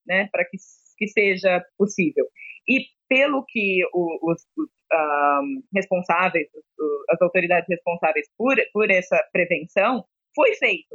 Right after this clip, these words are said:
então não, não deveríamos focar ou culpar a, a, a, a, a esse procedimento não ter sido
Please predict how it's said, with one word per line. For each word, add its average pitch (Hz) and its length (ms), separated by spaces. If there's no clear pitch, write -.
então 190 220
não, 208 140
não 208 180
deveríamos 226 580
focar 214 540
ou 185 160
culpar 208 640
a, 175 120
a, 170 300
a, 175 100
a, 170 300
a 180 140
esse 220 220
procedimento 202 760
não 214 260
ter 208 180
sido 175 300